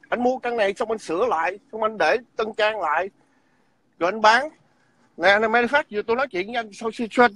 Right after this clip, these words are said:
tra chắc tôi cũng đồ không theo, tôi cũng vậy thôi. Ban đêm tôi cũng đi làm, ban ngày tôi cũng phải đi làm. Tôi đi mua vật tư, giờ tôi đi mua vật tư gì cho thợ tôi làm nè. Đó, mình, anh nói như vậy á là tại vì anh chưa có hiểu được bề trong.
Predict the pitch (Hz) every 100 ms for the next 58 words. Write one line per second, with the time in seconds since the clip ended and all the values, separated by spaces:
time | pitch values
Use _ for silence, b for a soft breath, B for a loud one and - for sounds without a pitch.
0 | 202 254 233 269 - 226 208 233 233 -
1 | 156 175 180 214 208 226 220 - 220 214
2 | 220 196 196 220 233 b b b b 190
3 | 220 226 233 226 220 240 214 180 185 214
4 | 196 185 220 220 233 214 185 196 214 _
5 | _ _ _ _ _ _ _ _ 202 233
6 | 226 226 196 - 220 226 196 180 208 214
7 | 226 196 165 214 208 185 196 151 185 202
8 | 180 170 180 175 196 _ _ _ _ _
9 | _ _ _ _ 180 247 254 196 330 339
10 | - 190 226 226 294 277 220 151 165 220
11 | 202 147 143 - _ 160 214 208 233 240
12 | 277 294 311 233 214 285 220 185 180 185
13 | - 254 269